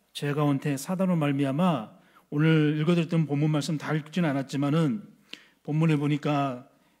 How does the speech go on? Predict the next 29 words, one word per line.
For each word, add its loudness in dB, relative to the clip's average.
아, -12
많은 8
부분에 4
있어서 -2
불신한 2
상태잖아. 2
사단에게 -2
종로로 0
타게 -4
되어지고 -4
해산하는 6
고통과 -2
남편의 2
다스림을 0
받게 -6
되어지고 -4
땅은 6
저주를 0
받고, -6
이 2
땅이 8
저주를 6
받는다는 6
말은 4
흙 -4
땅에 4
대한 4
개념도 0
있지만 -2